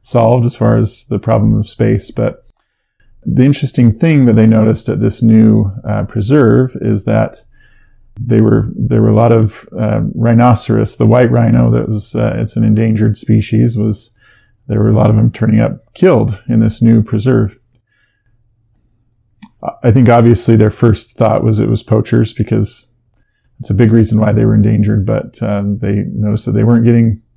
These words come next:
shot. Uh, their, the manner of death seemed to be a little bit more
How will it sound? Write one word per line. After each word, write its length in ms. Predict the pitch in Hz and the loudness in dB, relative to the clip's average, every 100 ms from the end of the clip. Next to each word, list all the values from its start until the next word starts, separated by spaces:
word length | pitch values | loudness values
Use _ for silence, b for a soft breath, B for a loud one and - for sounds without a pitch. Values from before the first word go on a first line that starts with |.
| _ | _
shot. 680 | - - 117 113 - - - _ _ _ _ _ _ _ _ | -18 -4 -2 0 -4 -8 -20 _ _ _ _ _ _ _ _
Uh, 220 | 107 107 110 | -10 -8 -4
their, 240 | 101 139 | -4 -4
the 140 | 113 208 | -2 0
manner 340 | - 113 110 | 2 2 2
of 100 | 110 | 2
death 220 | 113 107 | 0 0
seemed 260 | - 110 107 | -2 0 2
to 60 | |
be 120 | 104 110 | 2 2
a 40 | |
little 160 | 107 104 | 2 0
bit 100 | 110 | 0
more 380 | 107 107 95 | 0 0 -4